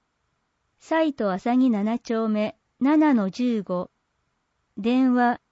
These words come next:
六四零の一零六零。内容、研究者と科学について気軽に語り合うサイエンスカフェ。体験型イベント、パネル展示、スタンプラリ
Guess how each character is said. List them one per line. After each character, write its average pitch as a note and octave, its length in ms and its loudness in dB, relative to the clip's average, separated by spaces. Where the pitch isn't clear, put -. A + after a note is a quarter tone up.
六 A#3 400 0
四 D4+ 400 2
零 A3 320 -2
の F3 300 -8
一 D4 400 -2
零 C#4+ 320 2
六 F#3 400 -2
零。 G#3+ 320 -2
内 B3+ 340 2
容、 B3 380 2
研 D4 240 4
究 E4+ 260 -2
者 A3+ 180 -2
と G3 120 -4
科 D4 140 -2
学 C#4+ 260 0
に G3+ 140 0
つ - 200 -6
い G#3 100 -2
て F#3 160 -6
気 - 180 -6
軽 C4 260 2
に C4+ 160 4
語 C4 120 -2
り B3+ 200 0
合 B3 120 0
う F#3+ 80 -2
サ A#3 240 0
イ B3 140 2
エ B3 120 2
ン B3+ 40 0
ス - 160 -12
カ A3 160 -6
フ G#3 120 -8
ェ。 E3 120 -8
体 C#4 280 0
験 D4 320 4
型 C#4 280 2
イ C#4 120 2
ベ A#3 180 -2
ン G3+ 80 -4
ト、 F3 280 -8
パ A3+ 140 0
ネ C#4 160 4
ル C#4+ 140 0
展 C#4 340 2
示、 F#3 240 -8
ス - 100 -20
タ B3+ 200 2
ン C4+ 80 4
プ C4 180 -2
ラ B3+ 160 2
リ G3 340 -4